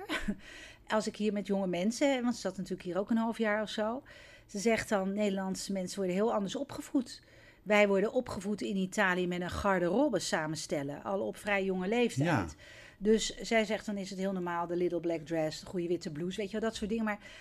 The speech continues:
Speaker 1: gewoon mooie stuks, kwalitatief goede stuks. En daarbij mag je best natuurlijk wat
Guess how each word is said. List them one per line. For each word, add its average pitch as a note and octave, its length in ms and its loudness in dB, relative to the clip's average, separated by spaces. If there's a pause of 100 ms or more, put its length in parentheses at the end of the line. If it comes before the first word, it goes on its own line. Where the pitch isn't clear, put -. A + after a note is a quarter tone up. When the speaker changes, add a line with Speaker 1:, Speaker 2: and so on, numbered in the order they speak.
Speaker 1:
gewoon G#3+ 240 4
mooie A#3 440 10
stuks, - 540 -2
kwalitatief A3 920 2
goede A#3+ 300 4
stuks. - 480 -4 (480)
En C4 80 6
daarbij C4 420 6 (100)
mag B3 220 0
je A3+ 60 0
best A#3 220 2
natuurlijk G3+ 460 0
wat G3 340 0